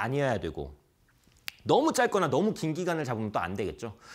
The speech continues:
그럼 "나는 기준 기간 잡기 힘든데?" 라고 하시는 분들은 제가 말씀드린 대로 일 개월이나 이 주 잡으세요, 그냥.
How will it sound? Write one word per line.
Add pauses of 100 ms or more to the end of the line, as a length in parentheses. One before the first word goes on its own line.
(140)
그럼
"나는
기준
기간
잡기
힘든데?"
라고
하시는
분들은
제가
말씀드린
대로
일
개월이나
이
주
잡으세요,
그냥.